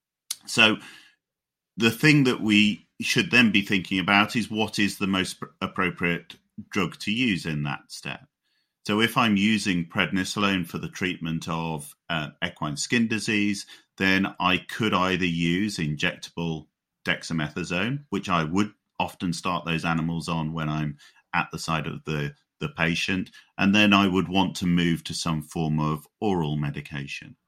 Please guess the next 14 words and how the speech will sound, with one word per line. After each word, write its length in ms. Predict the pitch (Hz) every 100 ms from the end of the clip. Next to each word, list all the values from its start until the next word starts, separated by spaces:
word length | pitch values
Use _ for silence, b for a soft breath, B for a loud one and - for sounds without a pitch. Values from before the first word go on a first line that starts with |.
| _ _ _ _ _
And 420 | - 92 92 82 -
the 100 | 98
steps 380 | - - 82 -
that 120 | 80
I 100 | 80
would 220 | 76 73
consider 540 | - 78 - 139 113 90
under 220 | 87 78
the 80 | 76
cascade 880 | - 80 - - 80 76 76 76 -
are 400 | 80 78 73 73 B B B -
using, 720 | 85 92 87 85 80 76 71 b _ _ _ 78
um, 140 | 73 _ _ _ _ _ _ -
either 480 | 95 110 104 90